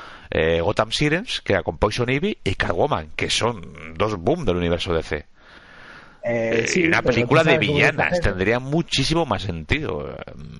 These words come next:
Speaker 1: No lo entiendo. No lo
Speaker 2: Sí,
Speaker 1: entiendo.
Speaker 2: pero
Speaker 1: Y
Speaker 2: tú sabes
Speaker 1: así
Speaker 2: cómo es esta gente. <laughs>
Speaker 1: Ya, no lo entiendo. De hecho, ah, y Black Canary. Que Black Canary,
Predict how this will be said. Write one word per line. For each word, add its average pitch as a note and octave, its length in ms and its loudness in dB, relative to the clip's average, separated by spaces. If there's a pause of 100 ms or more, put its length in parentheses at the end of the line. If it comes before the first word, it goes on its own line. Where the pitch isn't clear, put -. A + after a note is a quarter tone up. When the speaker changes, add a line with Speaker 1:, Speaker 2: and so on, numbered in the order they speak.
(260)
Speaker 1:
No F2 200 0
lo A2 100 2
entiendo. D#2 360 0 (1600)
No G2+ 120 0
lo G#2 80 0
Speaker 2:
Sí, F#2 60 -4
Speaker 1:
entiendo. - 200 2
Speaker 2:
pero E2 100 4
Speaker 1:
Y - 20 4
Speaker 2:
tú - 60 4
sabes G#3 120 2
Speaker 1:
así - 100 -2
Speaker 2:
cómo E3 140 0
es D3 80 -2
esta C#3+ 260 -4
gente. A2 760 0
<laughs> D3+ 340 0 (960)
Speaker 1:
Ya, A#2 260 2
no G2+ 280 2
lo G#2 100 2
entiendo. G2+ 220 -2
De A#2 40 4
hecho, D3 240 2
ah, E3+ 300 6
y G#2 60 2
Black B2 200 2
Canary. F#2 400 0 (100)
Que A2 120 2
Black A#2 180 2
Canary, G#2+ 2000 2